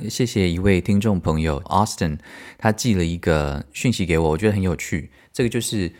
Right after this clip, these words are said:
有一个叫做名为 Common Pass 的计划呢，即将要推出第一个全球流通的covid nineteen的通行证。那这个通行证干嘛？就是说旅客在搭机之前呢，只要出示手机上面的数位证明书，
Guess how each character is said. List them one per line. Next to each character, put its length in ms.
有 120
一 60
个 80
叫 100
做 80
名 320
为 220
Common 520
Pass 400
的 60
计 220
划 180
呢， 180
即 200
将 160
要 40
推 220
出 180
第 180
一 200
个 280
全 220
球 200
流 200
通 200
的 260
covid 380
nineteen 400
的 80
通 260
行 260
证。 220
那 80
这 80
个 20
通 100
行 80
证 80
干 140
嘛？ 160
就 100
是 60
说 320
旅 180
客 140
在 140
搭 240
机 160
之 100
前 160
呢， 100
只 120
要 100
出 220
示 200
手 240
机 140
上 180
面 80
的 120
数 160
位 120
证 160
明 160
书， 300